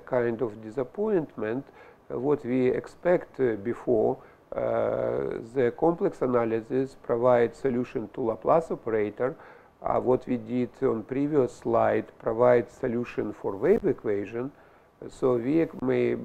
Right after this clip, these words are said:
be, uh, wanting what dual number provides solution for parabolic equation like heat equation,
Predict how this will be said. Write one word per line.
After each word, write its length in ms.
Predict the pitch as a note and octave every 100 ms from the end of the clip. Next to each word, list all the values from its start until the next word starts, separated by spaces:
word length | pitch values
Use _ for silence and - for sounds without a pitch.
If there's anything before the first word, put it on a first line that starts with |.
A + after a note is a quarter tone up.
| - - -
be, 420 | B2+ A#2+ A#2+ A#2+
uh, 360 | B2+ B2 B2 A#2+ G#2
wanting 580 | C3 E3 E3+ - A2+ A2+
what 640 | A2 G#2+ A#2 - A2+ A2 G2+
dual 260 | D3 D3
number 340 | C3 A#2+ A2 A2
provides 580 | - A2 A2+ A2+ A2+ -
solution 580 | A2 A2+ - G#2+ G#2+ A2+
for 160 | A#2 G#2+
parabolic 640 | - A#2+ A#2 E3 F#3 -
equation 480 | A2+ A#2 G#2 G2 G#2+
like 180 | G2+ F#2+
heat 200 | - F3+ -
equation, 560 | - A2+ G#2 A2 C3